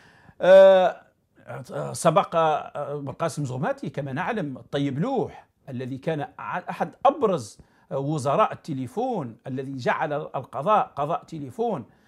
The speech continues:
عندما يأتي الأمر الإنسان المتهم يخرج حتى لو كان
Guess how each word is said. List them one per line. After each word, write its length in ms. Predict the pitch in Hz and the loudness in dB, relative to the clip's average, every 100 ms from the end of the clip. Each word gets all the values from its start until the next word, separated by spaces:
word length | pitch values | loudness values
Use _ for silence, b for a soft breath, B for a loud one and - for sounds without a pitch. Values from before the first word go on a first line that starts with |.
| b b b - | b b b -8
عندما 260 | 156 156 156 | -4 -2 -4
يأتي 260 | 151 - | -6 -8
الأمر 420 | 147 185 175 123 - 139 | -4 -2 -2 -6 -12 -16
الإنسان 400 | 131 - 160 131 | -14 -10 -8 -6
المتهم 500 | 139 - 127 117 127 | -8 -10 -12 -12 -8
يخرج 420 | 190 - 151 120 | -8 -8 -12 -12
حتى 300 | - - 135 | -18 -16 -14
لو 120 | 131 | -14
كان 480 | 113 196 190 127 | -6 -2 -2 -4